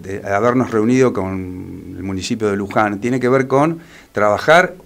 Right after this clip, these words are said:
o tratar de entender políticas públicas que se acercan más al ciudadano,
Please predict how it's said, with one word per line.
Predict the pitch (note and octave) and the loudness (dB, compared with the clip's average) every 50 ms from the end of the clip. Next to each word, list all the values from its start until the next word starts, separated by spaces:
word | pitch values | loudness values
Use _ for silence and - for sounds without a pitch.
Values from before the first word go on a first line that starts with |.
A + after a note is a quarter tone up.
| - - - | -20 -16 -10
o | A#2 G#2 G2+ | -10 -8 -8
tratar | G2+ - G2+ G#2 G2+ G#2 C3+ C3+ | -6 -6 -6 -4 0 0 2 2
de | C3 A#2+ | 2 0
entender | G#2+ - A2+ A2 A#2+ C3 C3+ C3 | 0 0 -2 -2 0 -2 -2 -2
políticas | A#2+ A2 A2 C3 C#3 C3+ B2 A#2 A2 - | -2 -2 -2 -2 -2 -2 -2 -4 -4 -2
públicas | - C#3 C#3+ D3+ D#3 C3 A2 G2 - | -2 -2 0 0 2 0 0 -2 -4
que | - G2 | -6 -6
se | - G#2+ | -6 -6
acercan | G2+ - - B2+ A2+ F#2+ G2+ G#2 | -6 -4 -4 -4 -4 -2 -4 -2
más | A2 A2+ G#2 | 0 0 0
al | G2+ F#2+ | -2 -4
ciudadano, | F#2+ - F#2 F2+ G#2 B2 D3+ D3+ B2+ A2 F#2 F2+ | -6 -6 -4 0 2 4 4 4 4 2 0 -4